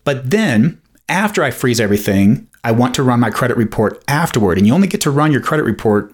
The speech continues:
once for free for each of the three credit unions per year. Once I have all the credit freezes in place, I want to run my credit report again in order to make sure that that report reflects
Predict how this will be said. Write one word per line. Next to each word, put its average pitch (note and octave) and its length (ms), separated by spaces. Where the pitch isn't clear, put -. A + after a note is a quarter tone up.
once C#3 400
for - 260
free F#2 400
for - 420
each A2+ 200
of G#2 80
the G#2 80
three G#2 180
credit - 240
unions A2+ 240
per - 180
year. C3 480
Once D3+ 200
I E3 60
have C3 160
all D3 200
the C#3+ 100
credit - 240
freezes C3 320
in G2+ 160
place, F3 380
I B2 80
want D#3+ 180
to - 60
run D3 160
my C3 100
credit C3 240
report A#2 400
again B2 720
in C3 60
order C#3 180
to C3+ 80
make B2 140
sure F3 300
that C#3+ 80
that D3+ 120
report B2+ 480
reflects - 680